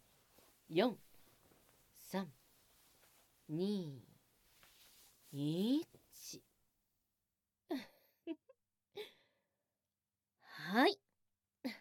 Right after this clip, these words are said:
お尻を上げました。息を整えてください。あ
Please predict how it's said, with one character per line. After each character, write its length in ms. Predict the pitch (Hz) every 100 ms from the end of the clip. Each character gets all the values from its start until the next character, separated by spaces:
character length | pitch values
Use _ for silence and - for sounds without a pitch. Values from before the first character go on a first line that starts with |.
| - _ _ _ 175
お 100 | 170
尻 360 | - 202 220
を 80 | 220
上 60 | 208
げ 120 | 240
ま 80 | 254
し 120 | -
た。 160 | - 208 - - - -
息 260 | 339 370 311
を 40 | 247
整 320 | 247 302 330
え 60 | 349
て 100 | -
く 80 |
だ 80 | 190
さ 200 | 185 226
い。 100 | 285 _ _ _ _ _ _ _ _ _ _ _ _ _ _ _ _ _ _ _ _ _ _ _ -
あ 480 | 269 254 220 -